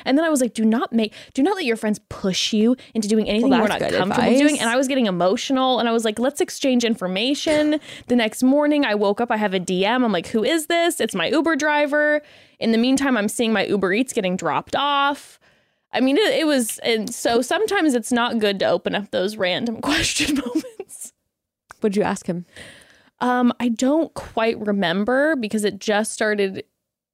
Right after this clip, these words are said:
Speaker 1: it got emotional quick.
Speaker 2: <laughs>
Speaker 1: I don't know.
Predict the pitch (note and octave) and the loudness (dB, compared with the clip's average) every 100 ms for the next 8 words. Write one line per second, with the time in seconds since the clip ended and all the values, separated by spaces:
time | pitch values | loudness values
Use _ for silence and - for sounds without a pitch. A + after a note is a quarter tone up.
0 | _ - A#3+ A#3+ B3 A3 F3+ G3 - D#3+ | _ -4 -2 0 0 2 0 -2 -4 -8
1 | F3 - E3 - - C#4+ D#4+ A4 - - | -8 -4 -4 -4 -2 -2 0 -4 -4 -16
2 | _ _ - - _ _ _ _ _ _ | _ _ -20 -20 _ _ _ _ _ _
3 | _ _ _ A#3+ A3 G3 A#2 E3+ E3 F3 | _ _ _ 0 2 0 0 -2 0 0